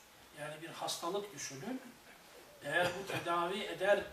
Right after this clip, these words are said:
edilebilecek bir durumda ise bunu tedavi etmek lazım. İlaçla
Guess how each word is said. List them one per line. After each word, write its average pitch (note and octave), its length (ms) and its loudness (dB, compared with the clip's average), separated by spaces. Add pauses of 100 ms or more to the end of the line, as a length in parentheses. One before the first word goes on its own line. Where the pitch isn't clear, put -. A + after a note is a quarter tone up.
(380)
edilebilecek F3 880 6
bir D#3+ 220 2
durumda E3+ 420 4
ise C#4 440 6 (400)
bunu A3+ 200 -2
tedavi F3+ 440 4
etmek - 500 -10
lazım. - 320 -12 (1200)
İlaçla F#3 640 4